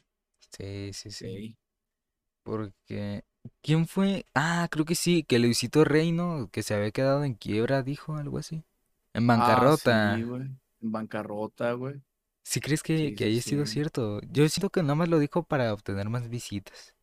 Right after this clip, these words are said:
Speaker 1: y de ahí echarse una
Speaker 2: Yo
Speaker 1: buena lana.
Speaker 2: yo creo que sí. ¿No viste esos videos en donde se rapaba, güey? En donde se rapó,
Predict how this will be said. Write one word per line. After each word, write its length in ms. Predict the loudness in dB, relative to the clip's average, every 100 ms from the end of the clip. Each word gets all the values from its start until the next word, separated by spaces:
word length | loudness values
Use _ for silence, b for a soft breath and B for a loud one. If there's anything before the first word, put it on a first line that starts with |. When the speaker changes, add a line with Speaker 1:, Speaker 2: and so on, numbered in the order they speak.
| -8
Speaker 1:
y 100 | -2
de 100 | 0
ahí 360 | 0 -2 -4
echarse 360 | -4 -6 -6 0
una 120 | 0
Speaker 2:
Yo 0 |
Speaker 1:
buena 240 | 2 0 0
lana. 400 | -2 -6 -10 _ _ _ _ _ _ _ _ _ _
Speaker 2:
yo 160 | -8 -6
creo 220 | -2 -2
que 160 | 0 -2
sí. 240 | -2 -2 0
¿No 160 | 2
viste 220 | 0 -2 -4
esos 180 | -2 -2
videos 400 | 2 2 2 0
en 120 | -2
donde 240 | 0 -2
se 160 | -2 -4
rapaba, 640 | -2 -4 0 2 2 2
güey? 200 | 0 -2 -4
En 40 |
donde 160 | -4 -4
se 120 | -6
rapó, 580 | -8 -10 -4 -4 -4